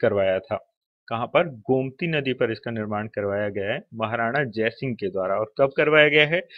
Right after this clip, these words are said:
सोलह सौ सत्तासी, सिक्सटीन एटी सेवन से सिक्सटीन नाइंटी वन तक।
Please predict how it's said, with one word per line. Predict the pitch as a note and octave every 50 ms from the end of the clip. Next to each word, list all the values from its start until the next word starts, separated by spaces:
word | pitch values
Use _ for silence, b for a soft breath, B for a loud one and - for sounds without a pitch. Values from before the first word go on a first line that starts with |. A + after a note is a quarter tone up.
| B B B B -
सोलह | - - D#3 D3+ D3+ D#3 D#3+
सौ | D#3 - F3
सत्तासी, | E3 - - B2+ - - _ - B2 A#2+ A#2+ - B2 G#2+ G2+ G#2
सिक्सटीन | - - - - C3+ - - - - D#3 D3+ D#3 D#3+
एटी | C3+ C#3 - - C#3
सेवन | B2+ - - B2 A2+ A#2 B2+ C3 B2+
से | - - B2 C#3 - - _ _ _ _ _ _ _ _ - G#2
सिक्सटीन | - - C#3+ C#3+ C#3+ - - D#3 D#3+ E3 E3
नाइंटी | C3+ A#2 A2 A2 A2+ - C#3+ C#3
वन | A#2 F#2+ G#2 G2 F#2+ F2+
तक। | - G2 F#2+ -